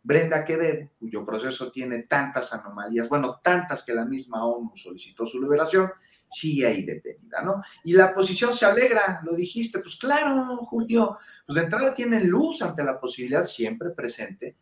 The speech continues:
de que Rosario terminara colaborando con las autoridades en las investigaciones de esta estafa, que involucra evidentemente a demasiados funcionarios, dependencias, empresas e incluso hasta instituciones bancarias.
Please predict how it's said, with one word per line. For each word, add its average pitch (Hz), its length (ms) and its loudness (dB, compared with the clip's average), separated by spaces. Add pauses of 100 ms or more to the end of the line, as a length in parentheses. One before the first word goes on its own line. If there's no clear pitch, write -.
(280)
de 98 240 -10
que 98 340 -6
Rosario 107 580 -2
terminara 95 480 -4
colaborando 95 600 -2
con 98 100 -10
las 85 180 -10
autoridades 87 500 -8
en 98 60 -12
las 90 160 -12
investigaciones 95 680 -16
de 95 60 -6
esta 92 160 -14
estafa, - 480 -4 (440)
que 127 100 -2
involucra 113 580 -2
evidentemente 101 680 -6
a 110 40 -2
demasiados 101 480 -8
funcionarios, 87 720 -8
dependencias, - 840 -10
empresas 82 640 -8 (300)
e 95 80 -8
incluso 113 400 -2
hasta 120 200 -6
instituciones 80 720 -10
bancarias. 202 680 4